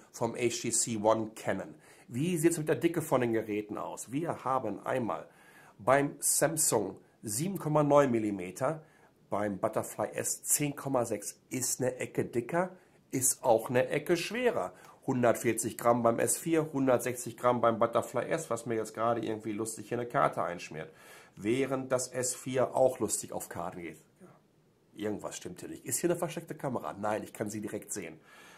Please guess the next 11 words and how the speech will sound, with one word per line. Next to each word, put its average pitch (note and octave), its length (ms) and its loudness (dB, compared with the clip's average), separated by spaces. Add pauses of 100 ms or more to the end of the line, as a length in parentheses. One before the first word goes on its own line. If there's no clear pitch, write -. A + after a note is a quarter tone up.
(120)
Also, B2+ 480 2 (500)
äh, A#2+ 280 4 (100)
vier - 220 -2
Megapixel, B2+ 640 0
dreizehn A2 360 -2
Megapixel, G#2 460 -4
habe F#2+ 120 -6
ich - 60 -10
auch - 40 -12
schon G2 140 -8
erzählt. G#2+ 380 -6